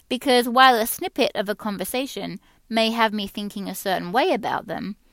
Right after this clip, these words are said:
it's only a snippet, and I do not know their true self like he does. This was a wonderful lesson this week, and I wanted to share it with those of you listening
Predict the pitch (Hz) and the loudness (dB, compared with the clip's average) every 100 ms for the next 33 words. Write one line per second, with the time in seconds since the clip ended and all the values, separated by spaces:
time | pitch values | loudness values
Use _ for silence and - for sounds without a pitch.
0 | _ _ _ 233 - 247 269 294 247 226 | _ _ _ -10 -6 -4 0 0 0 -2
1 | - 208 - - - _ _ _ 208 - | -6 -10 -10 -14 -16 _ _ _ -8 -2
2 | 240 226 196 226 214 214 254 - 208 190 | -2 -2 -4 -4 -2 -2 -2 -4 -6 -8
3 | 170 180 190 - 277 320 - 127 104 - | -4 -4 -6 -10 -8 -8 -6 -8 -8 -12
4 | - _ _ _ 202 190 202 240 190 - | -20 _ _ _ -4 -4 -6 -4 -4 -8
5 | - - _ _ _ _ _ _ _ - | -10 -18 _ _ _ _ _ _ _ -4
6 | 277 285 262 220 214 185 190 220 214 254 | -4 -4 -4 -2 0 -2 -2 2 2 2
7 | 220 - 190 175 185 - 175 175 180 - | -2 -6 -4 -2 -2 -4 -6 -8 -8 -6
8 | 165 - 220 233 240 247 339 381 285 - | -8 -6 -6 -2 -2 -2 -4 -6 -10 -8
9 | 277 269 - 208 196 196 208 202 196 180 | -2 -2 0 -4 -2 -2 -2 -4 -4 -4
10 | 180 - 175 - 233 | -4 -4 -4 -2 -4